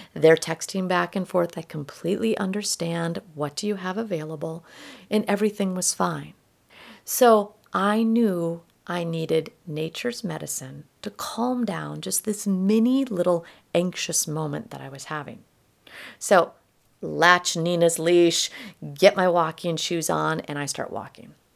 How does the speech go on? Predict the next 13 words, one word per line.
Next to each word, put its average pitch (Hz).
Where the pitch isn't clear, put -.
And 170
I'm 170
walking. 135
And 220
I'm 208
probably 240
maybe 165
a 165
mile 151
into 165
it. -
And 208
still, 359